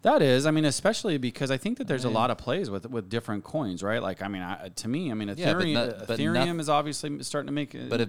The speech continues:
Speaker 2: Bitcoin goes down, everything
Speaker 1: Everything else
Speaker 2: underneath
Speaker 1: goes
Speaker 2: is gonna
Speaker 1: down,
Speaker 2: go
Speaker 1: yeah.
Speaker 2: down. So the,
Speaker 1: Yeah.
Speaker 2: Bitcoin's the, the only one that's, that's
Speaker 1: It's the
Speaker 2: that's
Speaker 1: trendsetter?
Speaker 2: No, it's the one that's available. The, the one that the government says, "Yeah, you can, you can have it."
Speaker 1: I see what you mean.
Speaker 2: Um,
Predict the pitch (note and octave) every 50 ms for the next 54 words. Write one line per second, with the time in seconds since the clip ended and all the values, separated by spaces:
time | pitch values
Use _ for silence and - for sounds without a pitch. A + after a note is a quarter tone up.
0 | B2 B2+ B2+ B2 - - C#3+ C#3 C#3+ C#3+ C#3+ C3+ B2 B2 B2+ C3 C3+ C#3 C3 -
1 | - _ _ _ _ _ - D3 D#3+ D#3+ C3+ C#3 C3+ B2+ - B2+ - C3+ C3 B2+
2 | A#2+ A2 G#2+ - B2 A2+ A2+ G2 G#2+ G#2+ F#2+ F2+ F#2+ F#2+ E2+ F2 E2 C#2+ C#2+ D2+
3 | - - G#2 F#2+ G#2+ G#2 F#2 F2+ F2+ F2+ B2+ C3+ - D#3 D3 C#3 C3 A#2 A#2 A#2
4 | G#2+ D2+ - - - - G#2+ A2 B2 C3 C3+ B2+ B2 A#2 A#2 A2 G#2+ G#2 G2 F#2
5 | F2 - - - - - F2+ F2 - - - - - - - - - - - A2
6 | A2 G#2 G2 F#2+ A2+ G#2+ G#2+ G#2+ A2 G#2+ - - _ - G#2 A#2+ C3+ A#2+ F#2+ F#2
7 | - - G2 F#2 F#2+ G2 G2 F#2+ - G#2 F#2 G2 G#2+ A2+ G#2+ F#2 E2 E2 E2 E2+
8 | D#2 F2 F2+ F#2 F#2+ G2 F#2+ F#2+ F#2 F2 - - F#2 D#2+ F#2+ G2 G2 F#2 F2+ B1+
9 | - - F#2+ F2+ E2+ E2 D#2+ - - - G2 G2 F#2 F2+ E2 - F2 F2 E2 F2
10 | F2+ E2 - E2 E2+ G2 F#2 D#2+ C2+ - - A2+ A2+ G#2+ - - G2+ F2+ E2 -
11 | - C#2+ C#2+ D2 D2+ - _ - _ _ _ _ _ _ _ _ _ _ _ _
12 | _ _ - F#2 F2+ E2 D#2+ D#2 D#2 D2+ C#2 -